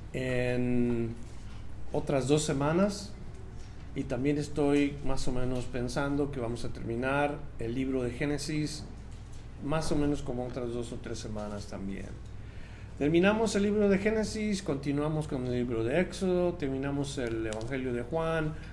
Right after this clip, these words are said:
continuamos con el, el libro de los Hechos, y, y va a ser una, va a ser un tiempo bien, bien ameno. Yo sé que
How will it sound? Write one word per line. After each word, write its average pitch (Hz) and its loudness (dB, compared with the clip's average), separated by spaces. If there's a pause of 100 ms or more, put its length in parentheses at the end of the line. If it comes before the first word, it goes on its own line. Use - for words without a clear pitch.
(120)
continuamos 123 -4
con 113 -4
el, 107 -4 (680)
el 123 -4
libro 131 4
de 117 2
los 117 -2
Hechos, 165 0
y, 139 -2
y - -2
va 196 6
a - 2
ser 220 0
una, 196 2 (200)
va 170 -4
a 160 -4
ser 185 -2
un 175 0
tiempo 151 0
bien, 139 -2
bien 139 2
ameno. 117 -2
Yo 127 -6
sé - -10
que 123 -8